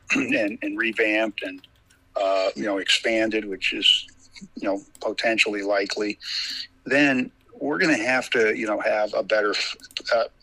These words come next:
place in it, or, you know, eight years of our work is gonna wash down the drain, and we're just not gonna let that happen. It's been too, too hard a road, too great a struggle, too much success, uh, and,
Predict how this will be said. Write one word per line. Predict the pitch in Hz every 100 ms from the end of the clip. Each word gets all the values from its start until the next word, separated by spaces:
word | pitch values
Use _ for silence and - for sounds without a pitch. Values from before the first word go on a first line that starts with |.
| -
place | - 120 113 -
in | 131 113
it, | 104 _
or, | 127 123 120 113 - _ _ - - 254
you | - 135
know, | 107
eight | 143 135 113
years | 135 131 127 110 107
of | 110
our | 117
work | 107 120 113 -
is | 101
gonna | - 107
wash | 104 120 113 -
down | 117 107
the | 101
drain, | 117 113 104
and | 117
we're | 127
just | 113 98
not | 107 95
gonna | - 98
let | 110 -
that | - - -
happen. | 92 - -
It's | -
been | - 117
too, | - 139 120 - - - - -
too | 151
hard | 131 127 123
a |
road, | 113 120 120 120 120 - - -
too | 135
great | 131 117
a | 110
struggle, | - - 113 110 117 113 - - -
too | - 139
much | 127 - -
success, | 107 - 117 113 107 - - - - - -
uh, | 110 101 104 -
and, | 110 98